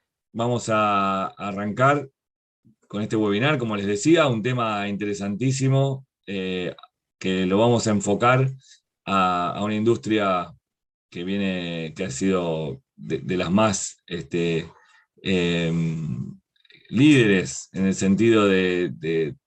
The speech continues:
de cambios o de, o de cobertura, y, y bueno, y justo contamos con, con dos especialistas, eh, uno amigo de la casa, Miguel del Olmo, desde México. ¿Cómo andas, Miguel?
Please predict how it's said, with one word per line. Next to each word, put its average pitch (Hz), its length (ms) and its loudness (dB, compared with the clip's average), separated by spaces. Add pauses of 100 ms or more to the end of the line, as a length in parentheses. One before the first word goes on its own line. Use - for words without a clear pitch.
(120)
de 82 160 -8
cambios 107 800 2
o 92 100 -4
de, 90 480 -4 (280)
o 98 120 -2
de 98 100 2
cobertura, 127 800 4
y, 95 400 -4
y 98 40 -6
bueno, 101 200 -2
y 92 40 -6
justo 95 280 -4
contamos 113 520 -2
con, 95 440 -6 (440)
con 98 140 0
dos 110 160 2
especialistas, 117 1000 0 (260)
eh, 92 280 -2
uno 101 680 0
amigo 110 320 0
de 101 80 2
la 95 160 -2
casa, 131 580 0
Miguel 95 600 -4
del 90 180 -4
Olmo, 120 380 0
desde 95 180 -4
México. 117 500 -2
¿Cómo 104 140 -4
andas, 104 220 -4
Miguel? 113 360 0